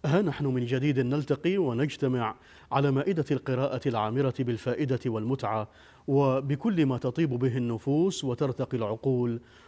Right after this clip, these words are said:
وتمضي مواكب الحياة إلى حيث تجتنى ثمار المعرفة في أجمل وأنصع تجلياتها.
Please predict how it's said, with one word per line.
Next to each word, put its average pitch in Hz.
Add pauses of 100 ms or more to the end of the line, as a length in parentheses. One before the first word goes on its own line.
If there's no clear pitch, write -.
(120)
وتمضي 139
مواكب 127
الحياة 123
إلى 123
حيث 131 (500)
تجتنى 135
ثمار 143
المعرفة 120 (240)
في 139
أجمل 127
وأنصع 123
تجلياتها. 117